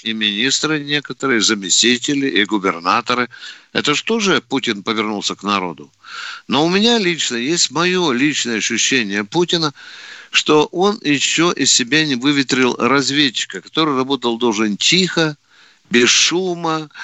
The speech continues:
не скандалить, никуда не влезать и так далее. Президент Путин ласковый президент. Это правда, это правда. Конечно, Миша, и мне хотелось бы, чтобы пачками летели министры, которые не выполнили его указания.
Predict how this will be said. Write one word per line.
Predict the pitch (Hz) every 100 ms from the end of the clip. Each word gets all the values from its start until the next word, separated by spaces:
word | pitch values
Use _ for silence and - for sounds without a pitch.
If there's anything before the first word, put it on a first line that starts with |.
| - -
не | 98 131
скандалить, | 123 - 139 131 110 156 180 175 165 160 _ -
никуда | 120 113 131 139 139
не | 139
влезать | 131 135 131 113 156 175 180 175 - -
и | 139
так | - 143 131
далее. | 160 190 180 165 - - - - - _ _ _ _
Президент | - 185 180 233 247 226 185
Путин | 220 - 208 -
ласковый | 147 180 202 170 - 123 101 95
президент. | - 92 90 87 82 76 71 - -
Это | 190 - 160
правда, | - 120 113 82 71 82 - 160
это | 165 165
правда. | 135 113 85 - - - - -
Конечно, | 190 247 240 196
Миша, | 190 185 - 139
и | -
мне | 180 190 185
хотелось | 165 156 170 156
бы, | 139 143
чтобы | - 135 139
пачками | - 156 139 - 127 123
летели | 123 110 139 127
министры, | 123 131 131 117 107
которые | 113 120 117 113
не | 120
выполнили | 127 - 117 110 110
его | 117 135 113 131 107
указания. | - 117 123 135 156 147